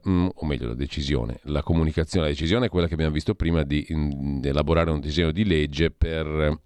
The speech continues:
evitare la carne sintetica e tutto il resto. Ma c'è stata anche una precisazione su un'altra questione, quella del vino, il vino rosso in particolare. Audio aperto cosa vuol dire?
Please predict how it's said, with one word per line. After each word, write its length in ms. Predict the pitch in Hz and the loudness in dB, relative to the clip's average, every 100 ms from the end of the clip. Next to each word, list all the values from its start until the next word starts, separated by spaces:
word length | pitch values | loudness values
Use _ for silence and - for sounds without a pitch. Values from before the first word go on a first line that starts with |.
| _ _ _ _ _ _ _ - | _ _ _ _ _ _ _ -4
evitare 560 | 104 87 90 87 80 80 | 0 2 2 2 2 0
la 120 | 78 | 0
carne 320 | 82 78 80 | 0 0 0
sintetica 680 | 73 90 78 76 73 71 78 | 0 0 0 0 0 -2 -2
e 60 | |
tutto 260 | 71 73 71 | -2 -4 -2
il 60 | 65 | -2
resto. 360 | 53 - - - | -4 -8 -10 -2
Ma 320 | 87 85 82 | 0 2 0
c'è 140 | 80 98 | 0 0
stata 260 | 127 101 | 0 0
anche 180 | 90 95 | 0 0
una 140 | 82 | 0
precisazione 1040 | - 82 - 95 123 - 78 82 80 76 73 | 0 -2 -2 -2 -2 0 2 2 2 0 -2
su 140 | - | -2
un'altra 360 | 78 73 71 73 | 0 0 -2 -2
questione, 440 | 76 - 67 64 | -2 0 0 0
quella 240 | - 78 73 | 0 0 2
del 240 | 76 73 | 2 0
vino, 360 | 69 69 65 65 | 0 0 0 0
il 100 | 69 | 0
vino 340 | 82 104 101 | 2 2 2
rosso 420 | 95 87 - - | 2 0 -2 -2
in 100 | 73 | -2
particolare. 800 | - 69 - - 64 53 53 - - - _ _ _ _ _ _ _ _ _ - _ _ - | -2 -4 -4 -2 -2 0 -4 -6 -14 -20 _ _ _ _ _ _ _ _ _ -20 _ _ -2
Audio 300 | 82 82 87 | 0 2 0
aperto 340 | 113 127 123 | 0 0 0
cosa 220 | 101 80 | 0 2
vuol 180 | 76 76 | 2 2
dire? 340 | 69 64 62 | 0 0 -2